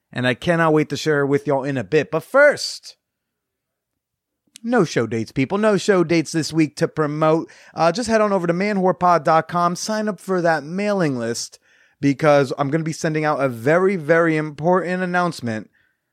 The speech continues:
about a potential Man Whore On Demand tour coming in twenty nineteen. You're not gonna wanna miss that one. You're gonna wanna know how to get me to a city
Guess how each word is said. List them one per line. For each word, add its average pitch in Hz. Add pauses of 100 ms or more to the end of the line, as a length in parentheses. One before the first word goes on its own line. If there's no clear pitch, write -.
about 123
a 117
potential 139
Man 151
Whore 143
On 139
Demand 135
tour 139 (420)
coming 147
in 131
twenty 139
nineteen. 131 (360)
You're 117
not 139
gonna 139
wanna 135
miss 139
that 120
one. 107
You're -
gonna 117
wanna 110
know 113
how 107
to 104
get 127
me 104
to 117
a 98
city 123